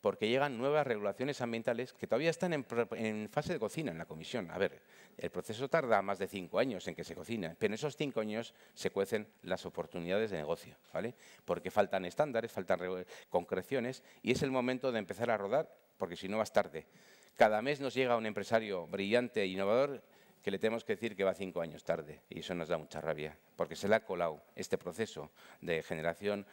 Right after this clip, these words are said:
de nuevas regulaciones que de momento cuando está debatiendo es cuando están las oportunidades, no cuando llega la ley, demasiado tarde.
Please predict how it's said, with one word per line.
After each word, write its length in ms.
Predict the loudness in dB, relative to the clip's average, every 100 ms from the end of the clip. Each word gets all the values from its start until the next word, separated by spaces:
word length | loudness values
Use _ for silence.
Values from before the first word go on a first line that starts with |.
| -6
de 160 | -2 0
nuevas 240 | 2 2
regulaciones 720 | 2 -2 -2 -2 -4 -4 -8 -2
que 120 | 0
de 80 | 2
momento 460 | 0 -4 -2 -2 -2
cuando 200 | -6 -6
está 180 | 2 2
debatiendo 440 | 4 0 -2 -6
es 80 | -6
cuando 220 | -6 -8
están 220 | -4 -2
las 140 | -2 -8
oportunidades, 760 | -12 -12 -10 -6 -4 -4 -8 -14 -4
no 120 | 2
cuando 260 | 2 2
llega 240 | 0 0 0
la 120 | -2
ley, 140 | -4 -8 -16 _ _ _
demasiado 320 | -6 -2 -4
tarde. 240 | -4 -12